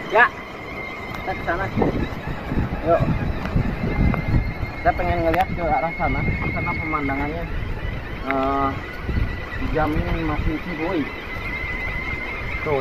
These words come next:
jadi kita bisa jalan nih. Kalau lagi musim kemarau gini, kita bisa jalan di sini.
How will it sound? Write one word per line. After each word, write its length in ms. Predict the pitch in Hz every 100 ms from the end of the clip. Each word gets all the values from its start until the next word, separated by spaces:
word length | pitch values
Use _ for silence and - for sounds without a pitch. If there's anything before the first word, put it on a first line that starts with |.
| 127
jadi 160 | 175
kita 160 | 202 220 220
bisa 160 | 226 214
jalan 320 | 214 240 247
nih. 320 | 254 247 202 175 - - - - - - -
Kalau 160 | 175 180
lagi 160 | 190 190
musim 320 | 190 196 190
kemarau 400 | 196 190 185 180
gini, 320 | 175 180 226
kita 180 | 214 196
bisa 160 | 190 190
jalan 260 | 175 208 208
di 80 | 180
sini. 340 | 202 214 170